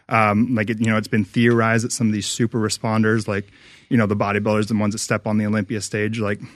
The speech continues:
it's been theorized potentially they have more density of these androgen receptors.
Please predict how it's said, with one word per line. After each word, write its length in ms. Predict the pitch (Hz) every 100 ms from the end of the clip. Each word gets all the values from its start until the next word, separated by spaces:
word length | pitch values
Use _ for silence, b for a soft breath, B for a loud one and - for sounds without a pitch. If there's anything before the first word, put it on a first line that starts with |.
| B
it's 180 | 120 -
been 140 | 104
theorized 440 | 165 165 135 120 -
potentially 400 | - 117 113 110
they 120 | 117
have 260 | 110 117
more 280 | 107 110 107
density 360 | 104 117 127 107
of 80 | 98
these 140 | 101
androgen 340 | 98 101 107 104
receptors. 560 | - 104 - 110 113